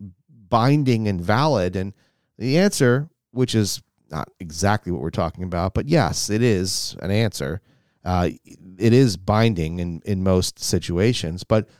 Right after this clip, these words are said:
more importantly, when they talk about assumption of risk, these, these entities have the protection of being able to say, "You assume the risk."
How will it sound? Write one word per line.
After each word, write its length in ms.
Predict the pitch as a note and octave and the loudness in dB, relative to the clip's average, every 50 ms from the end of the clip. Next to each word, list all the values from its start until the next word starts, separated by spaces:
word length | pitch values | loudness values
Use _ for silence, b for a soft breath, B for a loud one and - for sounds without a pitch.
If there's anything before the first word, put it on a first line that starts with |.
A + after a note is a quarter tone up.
| _ _ - | _ _ -4
more 180 | C3 C3+ C3 C3 | 0 2 2 2
importantly, 720 | B2 G#2+ - D3+ E3+ F3+ A2 A#2+ G2 E2+ E2+ E2 F2 G2 - _ _ _ _ _ _ _ _ | 2 2 2 4 4 4 2 0 0 2 2 2 0 -2 -4 _ _ _ _ _ _ _ _
when 100 | - A2 | -2 0
they 80 | A2+ A2+ | 0 2
talk 260 | - D3+ C#3 C3+ - | 4 4 2 2 2
about 200 | B2 B2 A#2+ A2 | 2 2 2 2
assumption 440 | A2 - - B2 A#2+ A2+ - B2 A#2 | 2 2 0 0 0 0 -2 0 0
of 100 | A#2 G#2+ A#2 | 0 2 2
risk, 460 | C#3 E3 D#3+ C#3 B2+ - - - - - _ _ _ _ _ _ _ _ _ _ _ A2+ | 2 4 2 2 0 -2 -6 -12 -16 -20 _ _ _ _ _ _ _ _ _ _ _ 2
these, 340 | A#2+ C3 C3+ B2+ B2 - | 2 4 4 2 0 -4
these 320 | - C#3 C#3 C#3 C#3 B2 - | -4 0 2 2 2 2 0
entities 500 | - D3 D#3+ - E3+ C3+ B2+ C3 C3 - | 0 -2 0 0 2 2 2 2 2 2
have 260 | C3+ C3 C#3 D3 C#3+ | 4 4 4 4 4
the 100 | D3+ D3+ | 2 2
protection 640 | - D#3 C#3 - - F3 G3 - - B2+ A#2+ C#3 D3 | 2 0 0 2 0 -2 0 -2 -2 -2 0 0 0
of 220 | - C#3 B2+ A#2 A2+ | 2 2 2 2 4
being 240 | C#3 C#3 C#3 C#3 | 2 2 4 4
able 240 | C#3+ D3 D3 D3 D3 C#3 | 2 2 2 0 -2 -2
to 100 | D3 C#3 | -4 -2
say, 240 | - - F#3 F3+ | 0 2 4 4
"You 220 | D#3 C3 A2+ A2 B2 | 4 2 2 2 0
assume 320 | B2+ - - A2+ A#2 C3+ | 0 2 2 0 2 2
the 80 | C#3+ D#3+ | 2 2
risk." 340 | G3+ A3 F3+ - - - | 2 0 0 -2 -4 -6